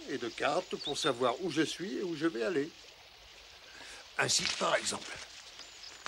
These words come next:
dans ce livre-ci, je peux apprendre le nom de toutes les villes de France et toutes les particularités de ces villes.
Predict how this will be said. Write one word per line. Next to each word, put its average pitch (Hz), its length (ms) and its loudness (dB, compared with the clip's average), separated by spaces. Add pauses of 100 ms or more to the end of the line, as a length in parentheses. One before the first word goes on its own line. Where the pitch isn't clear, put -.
(120)
dans 160 140 10
ce - 160 6
livre-ci, 107 560 0 (160)
je 131 140 4
peux 135 180 4
apprendre 117 380 4
le 123 120 6
nom 165 160 4
de 127 120 0
toutes 202 340 -6
les 170 140 8
villes 147 200 2
de 135 120 6
France 151 440 0
et 123 120 2 (160)
toutes 220 180 0
les 170 120 12
particularités 160 840 2
de 139 60 -10
ces 120 160 -6
villes. - 260 -6